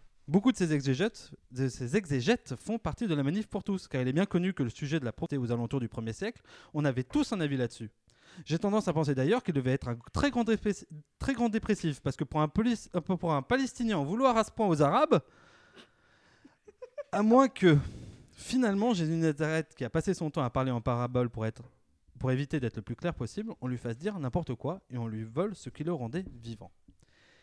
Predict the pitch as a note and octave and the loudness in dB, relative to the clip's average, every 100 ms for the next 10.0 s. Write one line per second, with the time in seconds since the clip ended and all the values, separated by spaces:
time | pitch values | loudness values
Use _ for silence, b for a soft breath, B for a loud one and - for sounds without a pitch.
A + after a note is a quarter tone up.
0 | b b b _ _ B3 B3+ A3+ G#3+ G3+ | b b b _ _ -4 -4 -4 -2 0
1 | A3 G3+ B3 A3 F#3+ F3 D#3+ D3 D3 - | 0 0 2 4 2 2 2 0 -2 -10
2 | - - - _ _ - D3+ G#3+ D#3+ C3+ | -20 -20 -20 _ _ 0 4 4 4 2
3 | C3+ F3+ D3 - F3 D#3+ A#2+ D#3 D3 - | 2 2 0 0 -2 -2 -2 -4 -4 0
4 | E3 C#3+ B2 - A#2 - E3 - A#2 C3 | 0 2 -2 -2 -6 -6 -8 -6 -6 -4
5 | D3 C3+ A#2+ F#2+ B2 A#2+ A#2 A#2+ B2 A#2+ | -4 -4 -8 -8 -8 -6 -6 -2 0 0
6 | G#2+ A#2 B2 - A2+ D#3 - b b b | -2 -6 -8 -8 -6 -8 -8 b b b
7 | b - F3 A#3 A3+ A3+ F3+ D3 D3+ F3 | b -6 -2 -2 -4 -2 0 0 -2 -4
8 | D#3 - C#3+ F3 D#3 C#3+ E3+ - D3 E3+ | -6 -4 0 0 0 0 0 -2 -2 0
9 | E3 B2+ C#3+ D#3 D#3+ - G#2+ - - | -2 -2 -2 0 -2 -6 -10 -12 -20